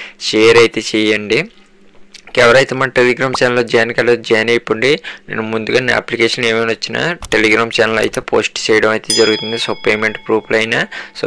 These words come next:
మీకు ఏమైనా అప్‌డేట్ వచ్చినా మీకు ముందుగానే అయితే Telegram ఛానల్ అయితే చెప్పడం అయితే జరుగుతుంది. So, ముందుగానే అయితే మీరు బెనిఫిట్ పొందాలంటే మన Telegram ఛానల్ అయితే జాయిన్ అయిపోండి. మీకు కింద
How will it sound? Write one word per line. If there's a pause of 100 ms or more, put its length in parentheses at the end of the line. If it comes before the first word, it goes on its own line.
మీకు
ఏమైనా
అప్‌డేట్ (200)
వచ్చినా (480)
మీకు
ముందుగానే
అయితే
Telegram
ఛానల్
అయితే (500)
చెప్పడం
అయితే
జరుగుతుంది. (160)
So, (200)
ముందుగానే
అయితే (120)
మీరు
బెనిఫిట్ (100)
పొందాలంటే (100)
మన (100)
Telegram (100)
ఛానల్
అయితే (540)
జాయిన్
అయిపోండి.
మీకు
కింద